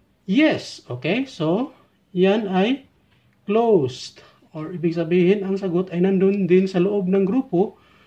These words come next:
ng mga real numbers. Kaya tinatawag na siya na close. Okay? Pwede rin tayong magkaroon ng, uh, negative one half plus five. Okay? Negative one half plus five.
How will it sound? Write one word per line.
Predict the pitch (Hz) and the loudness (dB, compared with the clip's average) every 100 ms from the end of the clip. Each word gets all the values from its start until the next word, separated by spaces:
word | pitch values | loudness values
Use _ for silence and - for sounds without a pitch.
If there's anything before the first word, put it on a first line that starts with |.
| _ _ | _ _
ng | 202 208 208 | -6 -4 -2
mga | 190 | 0
real | 190 | 2
numbers. | 180 147 117 - | 0 -2 -6 -10
Kaya | - 147 147 | -10 -10 -8
tinatawag | 151 147 147 143 | -8 -8 -8 -8
na | 143 127 | -8 -8
siya | - 127 - | -10 -12 -12
na | 143 131 | -14 -10
close. | - 156 131 104 - - - | -6 -4 -4 -8 -16 -20 -18
Okay? | 127 160 214 - _ _ _ _ _ _ | -6 -4 -4 -6 _ _ _ _ _ _
Pwede | 165 160 160 | -8 -4 -2
rin | 165 | 0
tayong | 160 165 165 | 2 2 2
magkaroon | 160 156 170 165 | 0 -2 -2 -2
ng, | 160 156 151 | -2 -2 -2
uh, | 151 143 139 147 151 175 | -2 -2 -2 -4 -6 -6
negative | 151 156 156 156 | -4 -6 -6 -2
one | 151 240 220 | 0 2 2
half | 185 277 - _ _ - _ _ _ _ - | 0 0 -6 _ _ -20 _ _ _ _ -12
plus | 196 - | -10 -8
five. | - 120 110 - _ _ _ _ | -6 -4 -6 -14 _ _ _ _
Okay? | - 151 233 - _ _ _ _ _ _ _ - | -8 -6 -8 -12 _ _ _ _ _ _ _ -6
Negative | 147 156 156 156 | -4 -2 -2 0
one | 160 165 | 0 0
half | 165 - | -2 -2
plus | 180 - | -4 -2
five. | 190 180 196 | 0 2 2